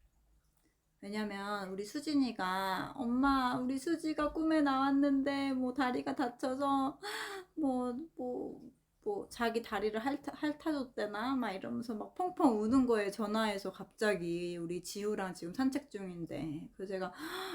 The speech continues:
너무 놀래가지고 수지한테 무슨 인-, 무슨 일이 있는 줄 알고 막 산무공원으로 갔는데, 아, 갔는데 서프라이즈 <laughs> 그 솔방울이 하트 모양으로 돼 있는데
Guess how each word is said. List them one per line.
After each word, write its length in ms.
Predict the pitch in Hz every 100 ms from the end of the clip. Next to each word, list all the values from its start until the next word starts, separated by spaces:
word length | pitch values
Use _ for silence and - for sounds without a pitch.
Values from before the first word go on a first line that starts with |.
| 277
너무 240 | 226 269 262
놀래가지고 720 | 220 208 208 196 190 208 214
수지한테 480 | 214 311 294 269 208
무슨 320 | 175 202 175 -
인-, 300 | 202 208 208
무슨 460 | 202 202 214 196 202 _ -
일이 280 | 214 214 202
있는 240 | 196 180
줄 80 | 185
알고 220 | 180 - -
막 220 | - -
산무공원으로 680 | - 320 320 277 240 208 190
갔는데, 760 | - 175 180 180 190 262 320 - _ _ _ _ _ _ _ -
아, 240 | 226 233 - -
갔는데 840 | - 277 311 320 311 339 370 370 - -
서프라이즈 800 | 330 320 359 311 269 220 202
<laughs> 640 | 202 - 254 - 240 - -
그 100 | 240
솔방울이 1040 | 330 339 320 311 285 262 285 247 196 - _ - 339 349 320 -
하트 260 | 349 339 349
모양으로 420 | 330 302 277 240
돼 200 | 226 214
있는데 680 | 208 196 208 254 233 165